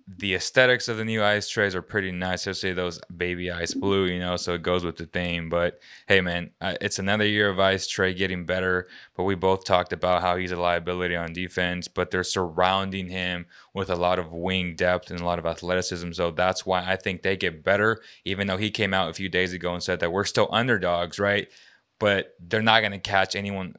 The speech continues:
uh, by surprise this year, right? 'Cause they have more film on them. They'll be better prepared for them. But I still feel like league-wide,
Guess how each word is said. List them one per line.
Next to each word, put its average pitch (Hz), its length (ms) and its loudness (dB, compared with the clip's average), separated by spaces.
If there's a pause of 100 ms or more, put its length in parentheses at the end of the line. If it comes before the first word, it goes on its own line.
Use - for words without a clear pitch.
uh, 95 140 -8
by 92 160 2
surprise 90 500 2
this 82 160 -8
year, 85 100 -4
right? 90 220 -2
'Cause 87 160 -10
they 92 100 0
have 92 140 0
more 90 220 -4
film 107 280 2
on 104 140 0
them. 98 240 -2
They'll 95 140 -4
be 92 100 -8
better 92 240 -2
prepared 90 420 -2
for 90 200 0
them. 87 280 -4
But 110 360 4 (440)
I 92 140 0
still 113 400 4
feel 101 300 0
like 92 360 0 (320)
league-wide, 110 1000 2